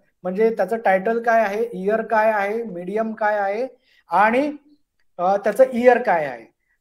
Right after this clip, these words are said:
हा सगळा format एकच असायला पाहिजे, Right? आता हे सगळे folder तुम्ही इयर वाईज तयार करा, Right? Documentation करताना म्हणजे या वर्षीचं दोन हजार वीसचं,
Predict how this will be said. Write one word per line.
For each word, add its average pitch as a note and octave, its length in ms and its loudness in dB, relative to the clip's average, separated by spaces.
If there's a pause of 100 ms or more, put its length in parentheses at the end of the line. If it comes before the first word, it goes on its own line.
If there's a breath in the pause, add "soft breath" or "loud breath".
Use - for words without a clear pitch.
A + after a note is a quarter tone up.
(120)
हा A#3+ 240 2
सगळा B3 400 6
format A#3 560 2
एकच A#3 320 0
असायला F3+ 340 -2
पाहिजे, D3 400 -16 (520)
Right? C#4+ 280 0 (380 soft breath)
आता C4+ 420 2 (160)
हे C4 120 0
सगळे C4+ 420 2 (180)
folder A#3+ 300 2
तुम्ही C4 360 -4
इयर A#3 240 2
वाईज A#3 300 2
तयार F3+ 200 2
करा, D3 200 -10 (840)
Right? C4+ 240 -2 (100)
Documentation A3+ 720 -4
करताना G3 500 -2 (480 loud breath)
म्हणजे A3 580 0 (140)
या F#3+ 200 4
वर्षीचं A3 460 -2
दोन G#3 220 -6
हजार G#3 300 -2
वीसचं, G3 600 -8